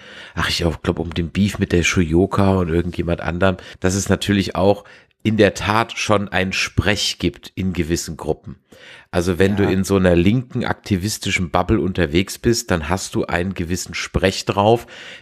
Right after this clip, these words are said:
Speaker 1: mit dem du jederzeit mit jedem Satz auch alle in deiner Bubble schön vergewisserst, dass du immer noch brav bei der Stange bist, ja. Äh, das sind dann
Speaker 2: Mhm.
Speaker 1: eben so, äh, Cis-Männer, weiblich gelesene Personen, ähm,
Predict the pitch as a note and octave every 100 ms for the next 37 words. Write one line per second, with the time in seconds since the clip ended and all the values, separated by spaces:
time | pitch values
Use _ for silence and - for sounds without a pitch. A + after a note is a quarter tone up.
0 | - F#2+ G#2 G#2+ G2+ F#2 F#2 G#2 C3 B2+
1 | A2 G2+ A2+ G#2 F2+ D#2 G2+ A2+ F#2 G2+
2 | - - F#2+ F#2 - G2+ B2 B2+ - F#2+
3 | F#2+ F#2+ F#2 E2+ F#2 A2 F#2+ - A#2 A2+
4 | G#2 F#2+ E2+ G#2 B2+ A#2 F2 E2 - G#2+
5 | A#2+ A#2 A2 - - F#2+ - G#2+ F#2+ F#2
6 | - F#2+ G2 - - - - - F#2 -
7 | - - - - F2+ F#2+ G#2+ A2+ A2 G2+
8 | G#2 G2+ F#2+ G2+ G2+ - G#2 G2+ F2+ -
9 | - A2+ - G2+ A2+ B2 A#2+ G#2+ G2 G#2
10 | G#2+ G#2+ - G2 G2+ A#2 A2+ G2+ - G2+
11 | E2+ G2+ A#2 B2+ B2+ B2 - - - G#2+
12 | G#2+ A2